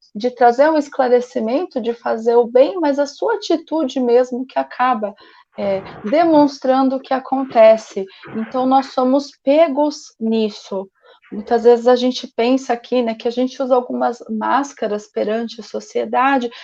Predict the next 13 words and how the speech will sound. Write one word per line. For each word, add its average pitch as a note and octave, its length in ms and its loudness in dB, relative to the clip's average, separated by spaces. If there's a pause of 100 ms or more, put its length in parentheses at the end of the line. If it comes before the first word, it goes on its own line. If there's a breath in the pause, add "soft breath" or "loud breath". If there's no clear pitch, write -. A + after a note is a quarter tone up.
(160 loud breath)
queremos C#4 560 4
mostrar A#3 520 2
algo A#3 340 4
igual G#3+ 260 4
aqui G#3+ 380 0
eu, A#3+ 240 6
por G#3 260 -6
exemplo, A#3+ 460 -6 (220 soft breath)
estou A3+ 260 0
aqui A3+ 220 -4
falando C4+ 560 0
super C#4 360 -2
tranquila, C#4+ 840 2